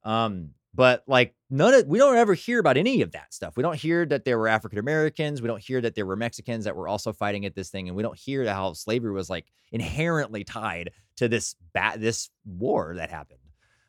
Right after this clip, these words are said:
Um, and that's what the history book, but that, I guess,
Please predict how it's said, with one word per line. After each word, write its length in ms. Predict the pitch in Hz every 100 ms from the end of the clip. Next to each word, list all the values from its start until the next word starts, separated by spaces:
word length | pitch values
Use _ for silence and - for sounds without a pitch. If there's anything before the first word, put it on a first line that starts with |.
| _ 113
Um, 200 | 117 123
and 120 | 143
that's 180 | 185 -
what 220 | 175 -
the 280 | 135 113 - _ _
history 260 | 143 143 143
book, 200 | 127 123
but 120 | 147
that, 200 | 151 175
I 100 | 131
guess, 460 | 131 185 220 -